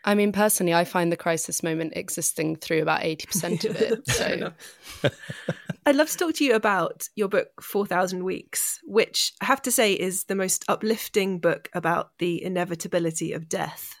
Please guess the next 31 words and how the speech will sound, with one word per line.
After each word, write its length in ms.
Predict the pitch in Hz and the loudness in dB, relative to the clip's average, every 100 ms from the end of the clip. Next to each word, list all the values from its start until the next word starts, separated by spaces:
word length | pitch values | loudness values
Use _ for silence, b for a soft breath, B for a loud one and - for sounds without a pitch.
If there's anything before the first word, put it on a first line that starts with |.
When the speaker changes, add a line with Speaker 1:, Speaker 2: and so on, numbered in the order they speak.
| _ | _
Speaker 2:
that 180 | - - | 0 2
I've 280 | 170 170 - - | 2 0 -2 0
ever 240 | 202 208 | 4 6
read, 260 | 185 156 196 | 6 4 6
<laughs> 1040 | - 262 - 247 - 214 151 - - - | 4 2 4 2 2 -6 -4 -4 -4 0
which 140 | 208 233 | 2 2
is 100 | 208 | 4
quite 260 | 262 240 | 4 4
a 40 | 208 | 2
feat. 400 | - 208 339 285 - | 0 2 4 4 2
And 200 | 226 220 | 0 2
you 100 | 247 | 4
say 300 | 294 320 302 | 6 6 4
in 240 | - 214 | 0 -2
the 80 | 202 | 0
book 220 | 196 - | -2 -2
that 100 | 147 | -6
you 120 | 185 | -4
used 300 | 185 202 - | -6 -4 -4
to 60 | 190 | -4
be 220 | 185 175 | -4 -2
a 100 | - | -4
productivity 640 | 165 175 - 180 175 - 165 | -4 -4 -4 -6 -6 -6 -8
geek, 520 | 165 160 - - - _ B B B | -6 -8 -8 -18 -20 _ B B B
and 200 | 175 180 | -6 -2
you're 100 | 185 | 0
also 380 | 196 - 175 170 - - | 0 0 0 0 -4 -8
a 40 | |
very 200 | 180 90 | -4 -4
experienced, 680 | - - - 196 196 - - | -2 -2 2 2 2 2 0
eminent 320 | 180 190 190 | -2 -6 -10